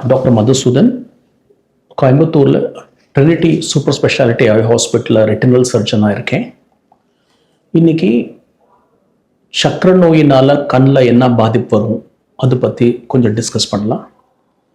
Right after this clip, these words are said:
இப்ப டபிள்யூ ஹெச் ஓ பிரகாரம் இந்தியா தான்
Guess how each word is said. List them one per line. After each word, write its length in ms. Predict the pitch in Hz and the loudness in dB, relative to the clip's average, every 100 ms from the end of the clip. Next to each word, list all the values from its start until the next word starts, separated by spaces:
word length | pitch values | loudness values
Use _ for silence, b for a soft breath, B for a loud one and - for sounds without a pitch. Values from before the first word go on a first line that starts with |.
| _ _ _ _ _ _ _ - | _ _ _ _ _ _ _ -4
இப்ப 160 | 156 123 | -2 2
டபிள்யூ 280 | 127 143 208 | 2 2 2
ஹெச் 180 | 202 - | 2 0
ஓ 20 | 170 | -2
பிரகாரம் 440 | 135 - 123 123 131 - - _ _ _ _ _ _ _ - 160 | -2 0 0 2 0 -6 -16 _ _ _ _ _ _ _ -2 2
இந்தியா 240 | 151 175 147 | 4 4 2
தான் 140 | 156 | 2